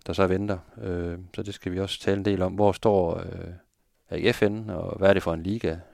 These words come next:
Øh, hvordan ser det ud i forhold til top seks og nedrykning og så videre? Så det, øh, det skal vi bruge en del tid på i den her podcast, på lige at, at lave sådan en, øh, en midtvejsstatus. Øh,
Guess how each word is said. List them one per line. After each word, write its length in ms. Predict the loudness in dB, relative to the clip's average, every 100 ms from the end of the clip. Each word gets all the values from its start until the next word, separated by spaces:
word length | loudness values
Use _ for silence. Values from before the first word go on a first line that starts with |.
| -10
Øh, 340 | -8 -6 -8 -10 _ _ -20 -20 _ _ _ _ -6
hvordan 240 | -2 0
ser 160 | 4 4
det 60 |
ud 120 | 4 2
i 40 |
forhold 300 | 2 0 0
til 400 | -4 -4 -4 -6
top 220 | -6 -4
seks 320 | -4 -4 -6
og 80 | -6
nedrykning 460 | -2 -2 -4 -6 -12
og 60 |
så 100 | -12
videre? 360 | -8 -6 -6 -8
Så 100 | -10
det, 100 | -4
øh, 340 | -2 -2 -4 -6 -12 -20 _ _ _ _ _ -12
det 80 | -8
skal 140 | -6
vi 40 | -4
bruge 140 | 0
en 60 | 0
del 140 | 0
tid 180 | -2 -2
på 200 | 0 0
i 20 |
den 100 | -2
her 80 | -2
podcast, 520 | -4 -4 -2 -4 -6
på 120 | -6
lige 220 | -4 -4
at, 160 | -4 -8 -6
at 40 |
lave 140 | -4 -4
sådan 220 | -6 -8
en, 80 | -6
øh, 200 | -8 -10 -14 _ _ _ _ _ -20 -20 -20 _ _ _
en 180 | -8 -2
midtvejsstatus. 1040 | -2 0 0 -2 -4 -6 -8 -14 -14 -16 -20 -18 -14
Øh, 300 | -12 -12